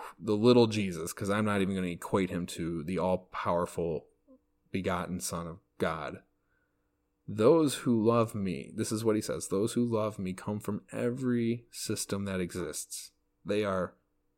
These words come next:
Buddhists or Mormons, Baptists or Muslims, and many who are not even a part of any Sunday morning or religious institution. Some are bankers and bookies, Americans and Iraqis, Jews and Palestinians.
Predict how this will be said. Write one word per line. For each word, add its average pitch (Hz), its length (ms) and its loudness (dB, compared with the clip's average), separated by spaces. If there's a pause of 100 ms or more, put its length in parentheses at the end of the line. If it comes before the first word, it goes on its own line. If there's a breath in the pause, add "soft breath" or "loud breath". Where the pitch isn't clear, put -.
(440)
Buddhists 143 640 8 (140)
or 92 140 -2
Mormons, 120 540 6
Baptists 117 680 2 (100)
or 101 80 -4
Muslims, 101 600 4 (540 soft breath)
and 104 100 -2
many 131 460 6 (800)
who - 100 0
are 120 60 4
not 135 180 4
even 160 100 6
a 151 60 4
part 147 220 0
of 139 60 2
any 151 160 0
Sunday 143 440 -4
morning 135 480 -4 (320 soft breath)
or 135 100 -2
religious 151 540 2 (140)
institution. - 960 -2 (160)
Some 110 340 -4
are 120 260 -2 (240 soft breath)
bankers 110 460 0
and 98 140 -4
bookies, 95 520 0 (380)
Americans 117 580 4
and 101 100 -6
Iraqis, 110 580 0
Jews 131 720 4
and 104 260 -8
Palestinians. 113 960 -4